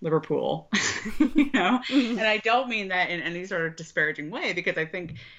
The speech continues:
Speaker 1: Liverpool people are amazing, and they're, and they're warm, and they're funny, and they're generous.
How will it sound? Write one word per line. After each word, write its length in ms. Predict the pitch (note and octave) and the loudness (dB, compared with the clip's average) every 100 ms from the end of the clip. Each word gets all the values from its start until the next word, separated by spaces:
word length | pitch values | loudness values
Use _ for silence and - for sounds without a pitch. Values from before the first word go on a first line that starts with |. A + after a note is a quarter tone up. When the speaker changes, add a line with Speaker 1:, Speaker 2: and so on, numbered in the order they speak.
| - | -4
Speaker 1:
Liverpool 440 | F3 F#3 G3+ F#3+ | -2 -2 -4 -6
people 340 | E3 F3+ E3 D3+ | -4 -2 0 2
are 120 | C3+ | 2
amazing, 580 | B2 D3 G3 C3+ C3 C#3 | 0 0 0 0 2 2
and 100 | C#3 | 2
they're, 260 | C3+ C3 - | 2 0 0
and 220 | E3+ D#3+ | 0 2
they're 280 | D3+ C#3+ - _ - | 2 2 -2 _ -14
warm, 480 | E3+ D#3+ F3+ D#3+ C#3 | -2 4 6 6 4
and 120 | C3 | 2
they're 140 | C3 | 0
funny, 380 | C3+ E3+ E3 C#3 | -2 -2 0 2
and 120 | C3+ | 2
they're 80 | C3 | 0
generous. 600 | C3+ D3 D#3 C#3 C3 - | 0 0 2 2 0 -4